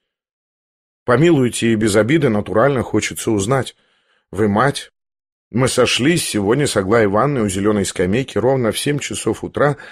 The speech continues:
вследствие её вчерашнего приглашения. Она дала мне знать вчера вечером запиской, что ей надо видеть меня и говорить со мной о важном деле. Мы свиделись и проговорили целый час о делах,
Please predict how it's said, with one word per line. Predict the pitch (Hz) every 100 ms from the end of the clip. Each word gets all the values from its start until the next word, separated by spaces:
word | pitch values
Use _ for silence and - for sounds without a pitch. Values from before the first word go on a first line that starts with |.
| - _ _ _
вследствие | - 123 139 - 160 165
её | 170
вчерашнего | 156 - 160 156 160 - 160 156
приглашения. | 156 143 156 - - 90 69 62 _ _ _ _ _
Она | - 131
дала | 131 131 135
мне | 135 127
знать | 104 127 147
вчера | - - 120 123
вечером | 131 135 107 107
запиской, | 98 110 156 170 - 139 104
что | - 110
ей | 107 127 117
надо | 101 143 156
видеть | 139 98 135 147 165 135
меня | 143 139 135 - - _ _
и | - 117
говорить | 104 113 107 107 156 -
со | 147
мной | 127 117 107
о | 95
важном | 101 110 117 135
деле. | 127 113 107 76 71 - _ _ _ _ _ _
Мы | 110 120
свиделись | 120 - 117 156 170 139 -
и | 101
проговорили | - - 110 101 107 131 156
целый | - 160 165 147
час | - 143 156 -
о | 110
делах, | 95 104 143 -